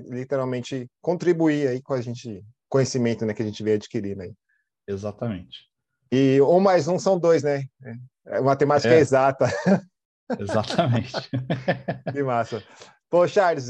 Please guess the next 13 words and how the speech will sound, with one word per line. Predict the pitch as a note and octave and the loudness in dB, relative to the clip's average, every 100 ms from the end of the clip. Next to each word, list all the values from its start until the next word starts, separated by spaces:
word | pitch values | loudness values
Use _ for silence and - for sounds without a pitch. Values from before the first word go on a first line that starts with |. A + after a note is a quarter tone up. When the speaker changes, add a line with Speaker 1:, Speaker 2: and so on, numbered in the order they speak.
| A#2+ | -8
Speaker 1:
é, | C3+ B2+ A#2+ | -2 0 2
gratidão | C#3+ D3+ E3+ C3+ C#3 | 0 0 -4 -2 -2
aqui | C#3 A#2 C#3 | -2 -6 -10
pelo, | C#3+ B2 A2 G#2 | -8 -6 -6 -8
pelo | A2+ A#2 | -10 -8
seu | C3 A#2+ | -8 -6
tempo, | A2 B2 - | -8 -8 -6
pela | G#2+ G#2 | -6 -6
sua, | - A2 G2+ F2+ F2+ | -6 -6 -4 -8 -12
pela | F2+ F#2+ | -20 -12
sua | B2 | -10
história, | A2+ - G#2+ B2+ A#2+ | -10 0 4 4 4
por, | A#2 A2 G2+ | 0 -2 -2